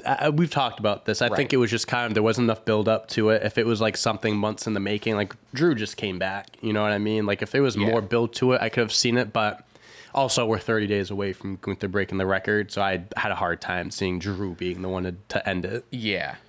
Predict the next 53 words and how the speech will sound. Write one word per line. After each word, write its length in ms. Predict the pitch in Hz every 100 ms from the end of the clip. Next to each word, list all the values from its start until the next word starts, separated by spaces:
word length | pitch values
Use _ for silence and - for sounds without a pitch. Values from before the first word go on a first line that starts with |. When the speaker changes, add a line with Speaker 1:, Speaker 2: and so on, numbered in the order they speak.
| _ _ _
Speaker 2:
Yeah, 300 | 120 127 113 -
I 120 | 147
don't 120 | 202
have 140 | 190 143
much 220 | 143 127
more. 120 | 117
It's 120 | 131
just 180 | 160 143
a, 120 | 107
that 140 | 95 143
was 120 | 131
just 120 | -
a 60 | 101
good 240 | 131 123
match. 140 | 117 156
Speaker 1:
It 20 |
was 120 | 160
a 40 |
Speaker 2:
There's 80 | 160
Speaker 1:
good 40 | 147
Speaker 2:
not 160 | 139
Speaker 1:
ma-, 40 | -
Speaker 2:
re-, 40 |
Speaker 1:
yeah. 140 | 123 131
Speaker 2:
really 100 | 135
not 200 | 131 123
much 240 | 123 -
to, 200 | 120 107
you 60 | 120
Speaker 1:
It 20 |
was 80 | 123
Speaker 2:
know, 20 | 107
Speaker 1:
a 20 |
solid 320 | - 117 104
Speaker 2:
cipher. 160 | 107 117
Speaker 1:
match. 200 | 113 - -
Speaker 2:
Um, 300 | 107 104 101
we'll 60 | 120
talk 240 | 147 139
about 420 | 127 120 117 -
what's 180 | 117 -
next 300 | 117 120 -
for 100 | -
Gunther 580 | 113 120 110 107 120 143 _ -
on 220 | 113 110 104
Raw 360 | 107 95 127 107
when 80 | 98
we 60 |
get 240 | 98 85 -
to 140 | 110
it. 20 |
Speaker 1:
Yep. 180 | 104 -
Speaker 2:
But 380 | 131 117 -